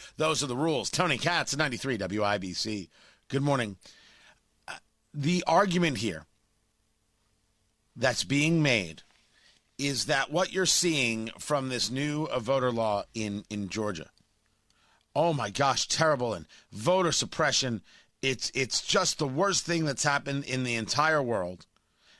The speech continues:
and it's all about Jim Crow. We're talking about, you know, going back seventy years, maybe a little less. We're talking about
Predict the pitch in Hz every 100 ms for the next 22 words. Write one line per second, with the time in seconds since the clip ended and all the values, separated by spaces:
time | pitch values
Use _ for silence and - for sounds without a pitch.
0 | _ - 123 123 - - 156 180 202 202
1 | 156 135 123 127 127 98 87 - 135 135
2 | - - 92 71 - _ _ _ _ _
3 | _ _ _ _ _ - _ _ _ _
4 | _ - - 151 160 143 113 104 95 87
5 | - _ _ _ _ _ _ _ _ _
6 | _ _ _ _ 110 113 98 87 85 123
7 | 113 - 131 123 113 107 - _ _ _
8 | - - - - - 165 156 175 185 208
9 | 233 254 - - _ _ _ _ _ _
10 | _ - 196 247 151 101 85 127 - -
11 | - _ _ _ _ _ _ _ 120 135
12 | 165 180 165 156 127 120 113